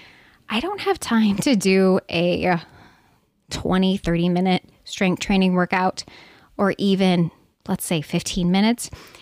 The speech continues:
And I will use those bands really, really quick to get in just a ten minute mini workout and let me tell ya,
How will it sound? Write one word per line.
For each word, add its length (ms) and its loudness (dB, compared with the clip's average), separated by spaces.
And 140 -4
I 160 0
will 120 2
use 360 4
those 240 0
bands 460 0
really, 440 2
really 240 4
quick 440 -4
to 100 -4
get 180 -2
in 200 2
just 240 -6
a 120 -10
ten 500 0
minute 460 4
mini 380 4
workout 680 0
and 180 -8
let 120 -2
me 180 2
tell 260 -2
ya, 220 -2